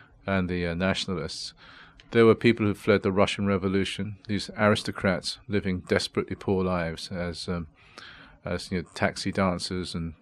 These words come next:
doormen in nightclubs. And latterly in the thirties, the Jews escaping Nazi Germany finally settled there in ghettos. Uh, so a time of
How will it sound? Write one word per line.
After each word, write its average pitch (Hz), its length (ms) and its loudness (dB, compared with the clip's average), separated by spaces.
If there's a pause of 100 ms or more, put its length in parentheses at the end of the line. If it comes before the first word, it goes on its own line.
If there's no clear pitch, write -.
(320)
doormen 92 460 4
in 85 120 -4
nightclubs. 90 720 -6 (280)
And 101 260 4
latterly 110 360 6
in 90 80 2
the 85 80 -2
thirties, 101 520 0 (300)
the 92 140 -4
Jews 104 320 2
escaping 95 420 -2
Nazi 92 320 0
Germany 90 460 -2 (520)
finally 92 380 0
settled 90 460 -4
there 87 160 0
in 85 100 -6
ghettos. 82 580 -4 (460)
Uh, 120 240 10
so 147 380 10 (160)
a - 40 -10
time 135 380 6
of 123 300 0